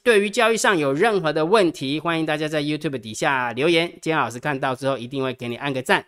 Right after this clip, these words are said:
按完赞之后，下一部影片就会回答大家。来，我们看哈，呃，昆仑，这个是念伦嘛哈？昆仑同学头像，稳吉同学，你没有认真听哦哈。来，卧龙同学，谢谢你啦，林先生，谢谢你哈。K K说，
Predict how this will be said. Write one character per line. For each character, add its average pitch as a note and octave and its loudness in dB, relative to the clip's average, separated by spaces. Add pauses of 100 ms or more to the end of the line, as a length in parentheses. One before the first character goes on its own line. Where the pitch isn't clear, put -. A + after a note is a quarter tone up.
(120)
按 E3 2
完 C#3 0
赞 D#3 0
之 D#3 -4
后， E3+ 0
下 F3+ -2
一 D#3 -2
部 F3 0
影 A2 -4
片 B2+ -4
就 B2 -10
会 A#2 -8
回 A2+ -8
答 G#2+ -14
大 A#2 -8
家。 A2 -10
来， A2+ -6
我 A2+ -4
们 A2+ -8
看 E3 0
哈， D#3+ 2 (420)
呃， D3+ 2
昆 A#3+ 4
仑， E3+ 4 (800)
这 E3 -4
个 C#3+ -4
是 D#3 -4
念 C#3+ -2
伦 G#2 -10
嘛 A2 -6
哈？ B2 -2
昆 D#3+ -2
仑 D#3+ 0
同 C#3 -4
学 B2 -6
头 A#2+ -6
像， D3 0 (420)
稳 D3+ 4
吉 D3 -4
同 F#3 4
学， D#3 2
你 A#2+ -4
没 C#3+ 0
有 C#3+ 0
认 C#3 -2
真 C#3 -4
听 C3+ -4
哦 A#2+ -4
哈。 A#2+ -2 (260)
来， C3 0
卧 C4 6
龙 A3 6
同 G#3 6
学， F#3 4
谢 E3 -2
谢 C#3 -2
你 A#2+ -2
啦， B2+ 0
林 B2+ -2
先 D#3+ -2
生， D#3+ 0
谢 D#3+ -2
谢 C#3 -4
你 A2+ -6
哈。 C#3+ 2
K G3+ -2
K A3 2
说， A#3 2